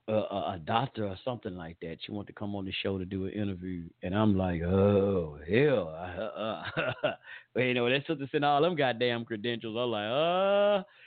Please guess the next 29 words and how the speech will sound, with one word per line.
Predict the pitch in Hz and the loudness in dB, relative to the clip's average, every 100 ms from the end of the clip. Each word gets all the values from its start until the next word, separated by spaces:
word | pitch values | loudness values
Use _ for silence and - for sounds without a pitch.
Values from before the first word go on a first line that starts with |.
| - _ | -20 _
no, | 120 202 302 320 - | -4 0 2 0 0
Sunray | 311 330 320 311 | -2 -2 -6 -4
can't | 277 269 | -4 -4
do | 285 | -2
that | 254 247 | 0 0
interview | 214 170 143 135 | 0 -2 -4 0
right | 123 117 | 0 0
there." | 143 143 110 107 | 0 0 -2 -4
You | 147 | -2
know, | 110 113 _ - - _ - | -2 -4 _ -20 -20 _ -12
I | 127 190 | -6 -6
can't, | 190 196 180 | -4 -4 -2
I | 160 | 0
ain't, | 214 180 | 0 0
I | 185 | 0
ain't | 214 | 0
the | 190 | 0
one | 180 185 | 2 0
to | 156 | 0
do | 175 160 | 0 0
them | 160 | 0
type | 147 127 110 | 2 0 2
of | |
interviews | 113 104 101 104 98 | -2 -2 -2 -2 -2
like | 95 92 90 | -6 -6 -2
that. | 110 98 87 _ - _ - | 0 0 -2 _ -20 _ -2
But | 120 131 - | 4 4 2
I, | 117 | -10
I, | - | -8